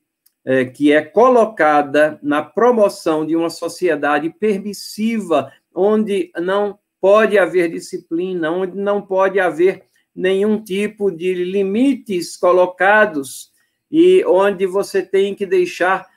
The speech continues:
é, somente o indivíduo reger as suas próprias ações.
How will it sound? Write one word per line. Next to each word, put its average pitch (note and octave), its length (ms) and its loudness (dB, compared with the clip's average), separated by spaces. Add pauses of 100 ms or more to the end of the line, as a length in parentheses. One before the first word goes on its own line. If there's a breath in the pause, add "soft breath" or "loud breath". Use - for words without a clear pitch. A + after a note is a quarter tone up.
(140 soft breath)
é, E3 140 0
somente G3+ 720 0
o F#3 220 0
indivíduo F#3+ 560 -2
reger G3 560 2
as G3+ 140 2
suas G3+ 300 -6
próprias G#3 600 0
ações. G3 1040 -2